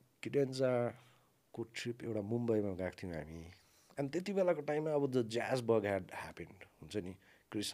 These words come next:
हामी पनि बजाउँदै थियौँ, होइन? अन्त we would just listen to jazz a lot। And फेरि very traditional, like, त्यो straight ahead क्या, त्यो टाइमको फोर्टिज, फिफ्टिजको jazz। अनि I remember, अन्त त्यति बेलासम्म चाहिँ actually,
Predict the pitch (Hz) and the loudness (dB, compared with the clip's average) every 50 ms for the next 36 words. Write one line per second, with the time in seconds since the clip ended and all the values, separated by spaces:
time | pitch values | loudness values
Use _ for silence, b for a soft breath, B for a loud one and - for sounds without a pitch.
0 | - 92 82 92 90 - 98 98 95 92 92 92 98 95 92 92 90 - - 92 | -6 -8 -8 -8 -6 -6 -6 -6 -6 -6 -6 -4 -4 -4 -4 -6 -6 -6 -6 -6
1 | 92 92 92 95 - - - 135 143 135 - - _ _ b b b b b b | -6 -6 -8 -10 -10 -10 -8 -8 -8 -10 -14 -20 _ _ b b b b b b
2 | b b b b b b b - - 104 101 98 92 95 95 98 104 104 92 78 | b b b b b b b -8 -2 -2 0 0 -2 -4 -4 -2 -2 -2 -2 -2
3 | - - 98 95 - - - 95 - - - - - - - - - - - - | -6 -10 -8 -8 -8 -6 -6 -8 -8 -8 -12 -12 -12 -10 -10 -10 -10 -12 -12 -12
4 | - - - 123 135 131 - 160 160 156 123 117 135 143 147 120 - - 120 113 | -12 -6 -2 -2 0 2 6 8 8 8 10 10 8 8 8 6 4 6 6 6
5 | 104 - 107 104 98 95 95 95 87 - - - _ - - 90 82 - - - | 6 4 2 0 0 2 0 0 -2 -2 -8 -20 _ -10 -8 -6 -6 -4 -2 0
6 | 104 98 95 90 87 82 - - 101 98 - 95 87 - _ - 92 87 85 82 | 0 2 2 0 -2 -6 -6 -6 -6 -6 -4 -6 -8 -8 _ -8 -6 -6 -6 -8
7 | 82 85 - - 92 90 90 92 90 - 85 82 - - 78 78 - 71 80 80 | -10 -12 -10 -6 -6 -6 -6 -6 -8 -8 -10 -10 -10 -12 -16 -14 -14 -14 -14 -14
8 | - - - - _ b b b b b b b b b b b b b b b | -16 -16 -18 -20 _ b b b b b b b b b b b b b b b
9 | b b b b b _ - 120 120 120 117 113 110 110 104 98 92 85 85 b | b b b b b _ 4 6 6 8 8 8 6 6 4 4 0 -4 -8 b
10 | b b b b b _ _ _ _ _ _ _ - - - B B B B B | b b b b b _ _ _ _ _ _ _ -18 -16 -14 B B B B B
11 | B B B B B B - - 107 123 123 127 139 147 147 135 - - 127 120 | B B B B B B -8 -6 -2 2 2 4 4 6 4 4 6 6 6 6
12 | 123 123 127 165 165 165 185 156 156 143 139 127 - 131 117 117 113 110 - 151 | 6 6 6 6 6 6 6 6 8 8 8 8 6 4 4 4 2 2 4 2
13 | 135 113 117 113 - - - 123 120 110 107 117 123 | 2 4 2 0 0 0 0 2 2 2 2 0 -2